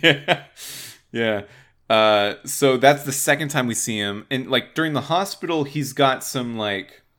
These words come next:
he's, he's lashing out a little bit, but you kinda get the idea that, well, he was just in a, in, in a attack. He's going to lash out a little bit. And then later on when you see him, like, at his office, uh,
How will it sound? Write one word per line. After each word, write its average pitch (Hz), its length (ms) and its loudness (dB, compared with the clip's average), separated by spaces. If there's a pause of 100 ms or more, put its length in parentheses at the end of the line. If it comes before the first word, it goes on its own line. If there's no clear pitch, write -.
(580)
he's, 156 400 -4
he's 139 200 -8
lashing 131 460 0
out 107 160 -2
a - 20 -2
little 151 240 0
bit, 151 320 -4
but 123 260 -2
you 123 120 -2
kinda 151 280 -4
get 113 240 -4
the 110 160 -6
idea 101 320 -2
that, 92 220 -6
well, 160 140 -6
he 143 140 -10
was 139 120 -10
just 139 180 -10
in 117 120 -8
a, 95 280 -10 (800)
in, - 400 -14
in 107 220 -10
a 90 420 -8
attack. 113 640 -6 (380)
He's 113 280 -10
going 123 340 -6
to 110 80 -8
lash 98 300 -4
out 82 140 -6
a - 40 -10
little 78 160 -14
bit. 71 220 -16 (380)
And 127 100 -6
then 135 220 -2
later 147 280 0
on 113 180 -2
when 101 100 -8
you 98 80 -10
see 107 240 -10
him, 92 360 -12
like, 98 180 -6
at 101 120 2
his 85 220 -8
office, 101 640 -6 (520)
uh, 95 220 -6